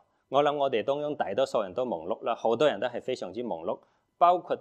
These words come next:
退休之後嘅人，其實都有好多事要做啊。哇，啊，點啊？你退休之後有冇有，呃，有冇有閒一啲？哇，退，退休之後更加忙碌啊！好多時候我都聽到，所以呢個姐妹呢，佢未有退休，跟住呢，佢平時係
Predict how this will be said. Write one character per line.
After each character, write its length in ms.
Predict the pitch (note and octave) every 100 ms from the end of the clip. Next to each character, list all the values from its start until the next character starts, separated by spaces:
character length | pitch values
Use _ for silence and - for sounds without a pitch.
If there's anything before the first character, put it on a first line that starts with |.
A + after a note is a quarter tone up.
| -
退 220 | - A#2
休 160 | C#3 C#3+
之 160 | D#3+
後 120 | C3+
嘅 140 | F#2+ G#2
人， 160 | F#2+
其 80 | -
實 140 | F#2+ F#2
都 140 | C3+
有 80 | B2
好 140 | A2+
多 120 | G#2+ C3+
事 160 | -
要 120 | F#2 G2
做 240 | F#2+ F2+
啊。 60 | F#2
哇， 160 | G#2+
啊， 220 | G#2 G#2+ A2
點 200 | - A#2+ B2+ _ _ _
啊？ 140 | F3
你 140 | E3 F#3+
退 180 | E3+ E3+
休 140 | F#3+
之 160 | F#3+ F#3
後 140 | C#3+
有 160 | C3 C3
冇 100 | C3+
有， 220 | C3+ C#3
呃， 480 | C3+ C3 B2+ B2+ C3 B2+ -
有 260 | D3 C3
冇 120 | C3+ C3
有 80 |
閒 260 | C#3 - -
一 200 | A#2+ D3
啲？ 60 | -
哇， 280 | A3+ F3+
退， 280 | F3+ G3+ G#3
退 180 | A3 A3
休 140 | A#3
之 160 | G#3+ A#3
後 120 | F3+
更 240 | D3 E3+ F3+
加 100 | A3
忙 180 | D3+
碌 120 | C3+ F3+
啊！ 280 | D#3+ A2 - _ _ _ _
好 160 | D#3+
多 120 | E3 G3+
時 120 | B2
候 80 | B2
我 100 | B2
都 100 | D3
聽 200 | D#3+ D#3+
到， 120 | A#2 - _ _
所 160 | - F#3+
以 240 | G3 - -
呢 180 | G#3+
個 100 | G#3+
姐 200 | - C3+
妹 140 | D3+ A2+
呢， 140 | F3
佢 260 | - C3+ C#3
未 80 | G2
有 160 | F#2 F#2
退 240 | - G2
休， 260 | A2+ B2+ - _ _ _ _ -
跟 160 | D#3+
住 80 | D#3+
呢， 120 | F#3 F#3
佢 220 | D3 C#3+
平 260 | - F#2+
時 120 | F2 F2+
係 240 | F#2